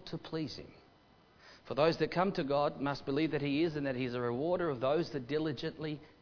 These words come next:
seek him." And so this diligently seeking him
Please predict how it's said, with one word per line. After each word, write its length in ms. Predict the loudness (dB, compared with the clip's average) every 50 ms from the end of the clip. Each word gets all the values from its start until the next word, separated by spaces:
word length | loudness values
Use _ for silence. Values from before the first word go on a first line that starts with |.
| -20 -18
seek 380 | -14 -6 -2 0 0 0 0
him." 180 | -4 -8 -10 -10 -12 -16 -20 -20 -20 -20 -20 -20 -20 -18 -18 -16 -4 -2
And 160 | 0 0 2
so 220 | 4 6 6 6 8
this 300 | 8 6 4 4 2 0
diligently 960 | 0 4 6 6 8 8 6 6 4 2 0 0 -4 -8 -6 -4 -2 -2 -2
seeking 440 | -2 2 2 2 2 2 0 -2 -2
him 360 | -2 0 0 2 2 0 0